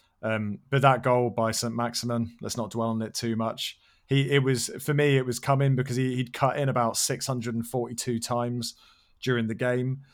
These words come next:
And I was saying to myself, "Sam Long hadn't been booked. He needed to put the lad in the stands before he got anywhere near the box."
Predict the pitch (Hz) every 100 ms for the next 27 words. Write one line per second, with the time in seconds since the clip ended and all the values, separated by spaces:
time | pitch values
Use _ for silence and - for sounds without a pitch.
0 | _ - 117 117 113 - 139 139 165 165
1 | 156 147 139 117 - 156 156 160 147 143
2 | 143 131 120 120 139 - - - 139 151
3 | 156 139 135 - 160 - 127 120 117 -
4 | 135 107 - - 127 120 104 - 117 123
5 | 110 113 - 123 117 110 110 113 95 92
6 | 98 - -